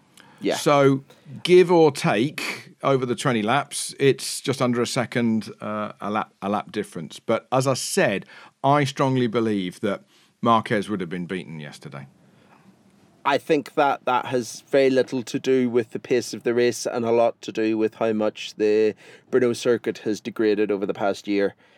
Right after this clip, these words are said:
Speaker 1: Uh, the guys spent all weekend talking about the need for a resurfacing, how bad it had got. Uh, the word disaster was chucked around a few times. Um, too dangerous to race on, not Moto G P standard anymore.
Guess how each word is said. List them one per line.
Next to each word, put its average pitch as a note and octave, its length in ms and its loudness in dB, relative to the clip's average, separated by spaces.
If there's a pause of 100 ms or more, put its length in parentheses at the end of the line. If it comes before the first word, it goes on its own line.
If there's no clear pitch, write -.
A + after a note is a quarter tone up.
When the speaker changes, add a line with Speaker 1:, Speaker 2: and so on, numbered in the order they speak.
(300)
Speaker 1:
Uh, G#2+ 240 2
the A#2+ 100 -6
guys A#2 360 2
spent A2+ 360 -2
all B2+ 280 4
weekend A#2 640 0
talking A2 420 -2
about G#2 340 0
the A2 80 -4
need A#2 200 -2
for A2 220 0
a A2 40 2
resurfacing, A2 1200 0
how A#2 260 0
bad A2+ 340 2
it A2+ 140 0
had A2 220 -2
got. A2 480 0 (440)
Uh, G2 400 0
the A#2+ 140 -2
word A#2+ 220 0
disaster A2+ 680 0
was A2 160 -4
chucked - 360 -4
around G#2+ 340 2
a G#2+ 40 2
few A2+ 280 -4 (100)
times. G#2+ 720 -2
Um, G2 340 -2 (300)
too C#3 200 0
dangerous A#2 600 0
to - 140 -8
race A2 340 0
on, A2 280 0
not A2+ 220 -2
Moto A2+ 220 -2
G A2 180 -6
P A#2 220 -6
standard G#2+ 540 -2
anymore. G#2+ 580 -2